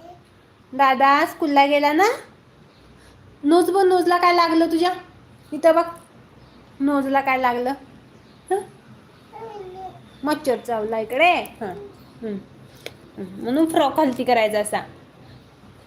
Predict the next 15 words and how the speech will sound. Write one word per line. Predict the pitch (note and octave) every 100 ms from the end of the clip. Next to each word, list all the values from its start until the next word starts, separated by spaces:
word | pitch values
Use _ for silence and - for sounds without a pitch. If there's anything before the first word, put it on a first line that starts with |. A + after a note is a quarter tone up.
| - - - - - G#3+
बघ. | G#3 - - - - -
फ्रॉक, | C#4+ C4 C4+
फ्रॉक | C4 C#4+ C#4 C4+ C#4
हलती | D#4+ C4 A#3+ C4
करायचा, | B3+ B3 C#4
मच्छर | D#4+ D#4+ C4+
नाही | C4+ B3+
चाव-, | C4+ A#3
हे | - - D#4
फ्लावर्स | E4+ G4 D4 D4
इथं | C#4+ C#4+
किती. | C#4+ C4+ C4+
शिवाजी | F4+ E4+ F4
महाराज | F4 D#4 D4+
बघ. | D#4+